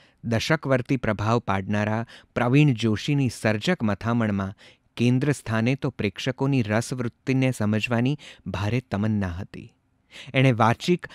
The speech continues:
અને આંગિક સંરચના, કમ્પોઝિશન્સ તથા તખ્તાના તકનીકી કસબ ઉપર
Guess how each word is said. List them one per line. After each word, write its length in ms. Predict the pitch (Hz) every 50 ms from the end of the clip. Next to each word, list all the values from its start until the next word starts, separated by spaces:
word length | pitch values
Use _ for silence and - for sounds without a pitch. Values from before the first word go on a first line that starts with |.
| - -
અને 160 | - 123 127 117
આંગિક 420 | 107 113 117 117 113 165 160 -
સંરચના, 760 | - - 127 120 120 120 143 156 - - - 110 101 101 - _ _ _ _
કમ્પોઝિશન્સ 840 | - 107 107 104 - 151 147 139 120 - - 117 98 107 - - - _ _ _ _ _ _ _
તથા 220 | - 113 - 113 117
તખ્તાના 580 | - _ 117 107 - _ - 131 131 131 135
તકનીકી 560 | 131 - - 117 - - 143 160 170 - 196
કસબ 400 | 180 - - - - - 143 147
ઉપર 280 | 123 107 - 139 143 147